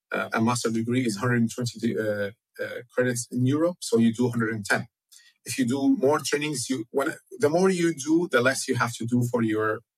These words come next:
uh, degree in Europe in the future. So this will also is, is working, uh, now, but the,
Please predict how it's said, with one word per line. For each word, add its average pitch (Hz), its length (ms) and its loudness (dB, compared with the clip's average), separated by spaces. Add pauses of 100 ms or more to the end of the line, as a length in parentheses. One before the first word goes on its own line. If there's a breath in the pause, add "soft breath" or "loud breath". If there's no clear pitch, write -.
(120)
uh, 98 400 -4 (100)
degree 117 400 -2
in 117 100 0
Europe 110 300 -2
in 110 60 -14
the 104 80 -10
future. - 420 -12 (500 loud breath)
So - 220 4
this 175 240 2
will 170 140 4
also 165 520 4
is, 123 220 -4
is 123 180 -2
working, 135 580 0 (120)
uh, 123 120 0
now, 139 440 -2
but 131 140 0 (120)
the, 131 280 -2